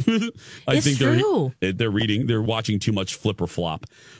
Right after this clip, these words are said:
Speaker 1: Let's go to Mar-, <laughs> Lex, let's go to Mary on
Speaker 2: Okay.
Speaker 1: line one. Hi, Mary. Welcome to the show.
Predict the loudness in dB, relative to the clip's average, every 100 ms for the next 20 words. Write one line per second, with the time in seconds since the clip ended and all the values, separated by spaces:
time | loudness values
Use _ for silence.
0 | -2 0 0 0 0 0 -4 -4 -2 -2
1 | -2 -4 -2 0 0 0 0 0 2 2
2 | 0 0 0 0 0 0 -2 0 0 0
3 | 0 0 -2 0 0 0 -2 -2 0 0
4 | 0 -2